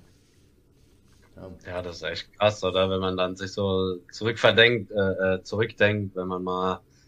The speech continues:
Speaker 2: dann gelebt hätte, äh, ich weiß jetzt gar nicht, wie alt der Film ist, aber grad wo die Filme zum ersten Mal rauskamen,
Speaker 1: Mhm.
Speaker 2: weil, ähm, ich weiß jetzt gar nicht, ob das in den achtzigern ist oder neun-, na, neunziger eher, ne?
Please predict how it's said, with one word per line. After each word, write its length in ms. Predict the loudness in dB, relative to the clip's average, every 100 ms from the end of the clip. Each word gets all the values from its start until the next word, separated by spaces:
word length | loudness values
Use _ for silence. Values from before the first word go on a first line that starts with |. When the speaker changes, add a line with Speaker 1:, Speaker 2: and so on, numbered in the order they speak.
| _ _ _ _ _
Speaker 2:
dann 280 | -2 0 0
gelebt 420 | 2 6 4 6
hätte, 540 | 4 8 10 10 8 2
äh, 200 | -2 -2
ich 120 | -2
weiß 140 | 0 0
jetzt 120 | 0
gar 120 | -2
nicht, 120 | -2 -4
wie 60 |
alt 160 | -2 -2
der 120 | -2
Film 280 | -4 -10 -10
ist, 160 | -14 -12
aber 160 | -10
grad 240 | -6 -8 -6
wo 100 | -8
die 120 | -8
Filme 300 | -6 -4 -4
zum 180 | -8 -16
ersten 240 | -18 -12 -10
Mal 100 | -6
rauskamen, 760 | -4 -4 -4 -8 -6 -6 -8 -12 -20 -20
Speaker 1:
Mhm. 260 | -20 -18 -10
Speaker 2:
weil, 420 | -8 -8 -8 -10 -10
ähm, 380 | -8 -8 -10 -14 -18
ich 80 | -12
weiß 140 | -10
jetzt 140 | -10 -10
gar 120 | -8
nicht, 80 | -10
ob 60 | -10
das 200 | -16 -14
in 80 | -14
den 80 |
achtzigern 500 | -12 -14 -14 -10 -10 -10
ist 200 | -12 -14
oder 140 | -12
neun-, 300 | -12 -12 -12
na, 160 | -8 -6
neunziger 600 | -4 -6 -6 -12 -10 -8
eher, 280 | -6 -8 -8
ne? 220 | -12 -16